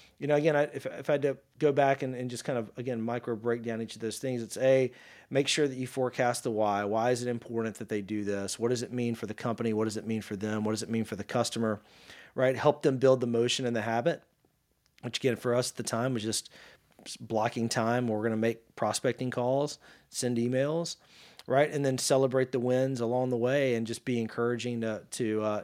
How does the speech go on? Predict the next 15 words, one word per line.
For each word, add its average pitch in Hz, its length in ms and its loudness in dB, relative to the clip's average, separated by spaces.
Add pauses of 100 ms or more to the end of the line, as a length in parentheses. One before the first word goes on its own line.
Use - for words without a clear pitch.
(100)
to, - 140 -8
from, 117 280 -6
from 120 180 -6
that 117 200 2
angle 131 360 0
and, 110 200 -2 (360)
and 117 120 -2
then 120 100 2
helping 120 340 -2
people 123 320 -4
when 120 140 -2
they 117 100 -2
may 117 140 0
be 117 140 -2
having 117 440 -2